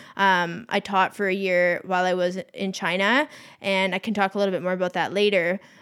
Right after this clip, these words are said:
but it was definitely that summer of twenty fifteen. I remember they had the training camp again for the next year, and, like, I was, I was done playing, right? But I still had friends on the team, and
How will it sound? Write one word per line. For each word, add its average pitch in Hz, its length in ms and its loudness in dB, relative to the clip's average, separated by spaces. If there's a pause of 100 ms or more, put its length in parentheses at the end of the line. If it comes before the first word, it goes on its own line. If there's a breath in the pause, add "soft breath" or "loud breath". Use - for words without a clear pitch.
(140 loud breath)
but 202 380 4 (560)
it 226 100 4
was 214 180 2
definitely 269 760 2
that 190 480 2
summer 226 640 2
of 190 460 2
twenty 208 280 -2
fifteen. 202 840 -6
I 202 100 2
remember 220 560 0
they 202 280 -2
had 208 460 0
the 214 260 -4
training 202 420 -4
camp 196 400 -4
again 196 320 -2
for 208 160 -6
the 196 100 -2
next 190 380 -6
year, 185 340 0
and, 214 120 -2
like, 196 120 -4
I 202 80 2
was, 208 220 -6 (100)
I 196 80 0
was 208 140 0
done 180 260 -2
playing, 190 360 -2
right? 180 200 0
But 190 100 -2
I 180 100 2
still 196 200 -2
had 196 180 -4
friends 190 680 -2
on 208 160 -2
the 202 80 -2
team, 233 340 -4
and 196 240 -4